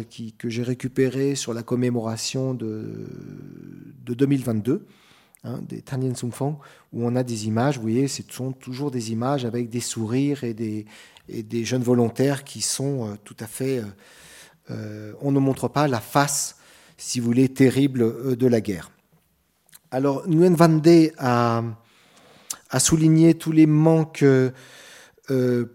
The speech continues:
possibles dans, dans ces décomptes, dans un ouvrage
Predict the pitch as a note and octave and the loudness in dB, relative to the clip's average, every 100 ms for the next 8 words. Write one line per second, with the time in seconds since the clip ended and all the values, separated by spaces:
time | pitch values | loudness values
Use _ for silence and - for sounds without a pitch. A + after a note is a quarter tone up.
0 | - E3+ - - F3 D#3+ C3 A#2+ B2 C3+ | 4 4 4 0 2 2 2 2 2 2
1 | C3 B2+ B2+ B2+ - _ _ _ _ _ | 0 -2 -4 -8 -14 _ _ _ _ _
2 | _ _ - B2+ C#3 - C3+ C3 C3+ E3+ | _ _ -8 -4 -4 -4 -2 -2 -2 0
3 | A#3 A#3+ C3 A2 _ _ _ _ _ _ | -2 -2 -6 -8 _ _ _ _ _ _
4 | _ _ _ _ _ _ _ _ _ - | _ _ _ _ _ _ _ _ _ -20
5 | - C3 C3 C#3 C#3 B2+ D3 C#3 | -4 0 2 2 0 -2 -2 -2